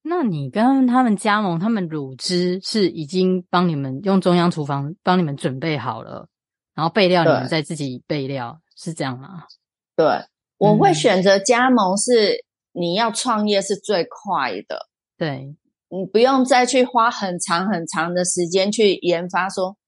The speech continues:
Speaker 2: 我这个卤汁调配的口味 O 不 OK 或是什么。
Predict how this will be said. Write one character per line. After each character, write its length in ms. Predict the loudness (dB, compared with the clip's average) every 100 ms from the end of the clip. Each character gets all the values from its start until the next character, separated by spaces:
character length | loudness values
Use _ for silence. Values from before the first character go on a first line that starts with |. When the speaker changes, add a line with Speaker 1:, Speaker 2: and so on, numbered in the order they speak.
| _ _
Speaker 2:
我 140 | -6 -2
这 140 | 0
个 160 | 4 4
卤 200 | 2 -2
汁 220 | -6 -8
调 320 | 0 2 2 2
配 160 | 0 0
的 160 | -2 -4
口 280 | -2 0
味 260 | 2 2 2 2
O 100 | 0
不 260 | 0 -4 -2
OK 520 | -4 -6 -6 -4 -4 -4
或 180 | -4 -4
是 160 | -6 -8
什 220 | -8 -8
么。 260 | -10 -12